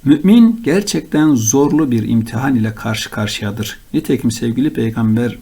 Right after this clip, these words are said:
Efendimiz şöyle buyurmaktadır: "İnsanların üzerine öyle bir zaman gelecek ki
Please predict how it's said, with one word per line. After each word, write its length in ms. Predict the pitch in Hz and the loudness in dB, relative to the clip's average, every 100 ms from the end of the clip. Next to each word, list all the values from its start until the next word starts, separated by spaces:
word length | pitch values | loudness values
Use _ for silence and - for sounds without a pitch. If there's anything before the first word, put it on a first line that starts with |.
| 135 | -10
Efendimiz 540 | 110 113 107 110 139 | -8 -2 0 2 0
şöyle 440 | - - 123 104 | -2 -2 -2 -2
buyurmaktadır: 720 | 110 101 101 107 101 101 113 - - - - - - - - - - - | -2 -4 -4 -6 -8 -8 -10 -12 -20 -20 -20 -20 -20 -20 -20 -20 -18 -2
"İnsanların 920 | 147 165 - 156 151 143 139 165 131 | 0 0 0 0 2 2 2 0 0
üzerine 540 | 120 110 113 110 107 104 | 0 0 0 2 2 0
öyle 320 | 143 120 107 101 | 0 0 0 -2
bir 160 | 101 | -4
zaman 380 | 95 104 107 101 | -2 0 2 0
gelecek 500 | 104 101 98 135 - | -2 -4 -4 -6 -6
ki 280 | - 101 | -4 -4